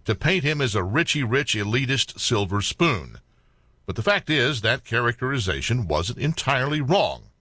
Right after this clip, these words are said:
As an example, Romney joins the ranks of Democrats who want to tax and regulate American consumers and businesses to death in the name of climate change. Climate change is, by and large, an obsession of guilty, rich, white liberals.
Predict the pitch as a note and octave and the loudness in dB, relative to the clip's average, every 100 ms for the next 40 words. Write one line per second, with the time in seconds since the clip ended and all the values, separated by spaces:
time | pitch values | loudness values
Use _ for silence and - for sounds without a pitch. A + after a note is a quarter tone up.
0 | _ _ _ _ - C2+ D2+ A#2 D3 E3+ | _ _ _ _ -10 -6 -2 0 2 0
1 | D#2 B1 _ _ _ _ F2 G#2 B2 B2 | -2 -12 _ _ _ _ 0 2 2 0
2 | G2 B2 C3+ A#2 G#2+ F#2 F2+ G#2+ E3 - | 2 2 2 0 -2 2 2 2 0 -2
3 | F#2 A#2+ B2+ G2+ D#2+ G2 - A2+ G2+ F#2+ | 0 2 0 0 0 0 0 0 0 0
4 | - B2 B2 A#2 G#2+ F#2+ A2+ A2 G2+ A2 | -2 0 0 -2 -2 2 2 2 0 0
5 | G2+ F2+ G#2+ G2 F2+ - D#2+ - C3 G#2 | 0 0 2 0 -4 -8 -6 -2 0 0
6 | A2 A#2+ E2+ C#2+ C#3 F3 G#2+ - E2 - | -2 -2 -4 -2 -2 0 -2 -4 -6 -6
7 | D#2 D2+ C#2 A#2+ - - - - A2 A#2 | -6 -4 -2 -2 -4 -18 -18 -2 0 2
8 | F#2 F#2+ F2+ C3 C#3 _ - G#3+ F#3 F#2 | 2 2 2 0 -2 _ -4 -2 0 -2
9 | - - A2 C#2 A1+ G#1 - - - - | -4 -2 0 -2 -8 -16 -20 -20 -20 -20
10 | - - D3+ G3+ C#3+ - D3+ E3 A#2 C3 | -20 -2 0 2 0 0 0 0 0 0
11 | G2+ B2 A#2 F2 F#2+ B2+ A#2+ C3+ - F#2+ | 2 2 2 2 2 2 -2 -6 -2 0
12 | E2+ G#2+ B2+ F2 E2+ G2+ G#2 C3 E2+ F2 | 0 0 -2 -2 -2 0 0 0 0 0
13 | - F2 A2+ A#2+ E3+ G#2 D#2 - - | 0 2 2 2 0 0 -8 -12 -16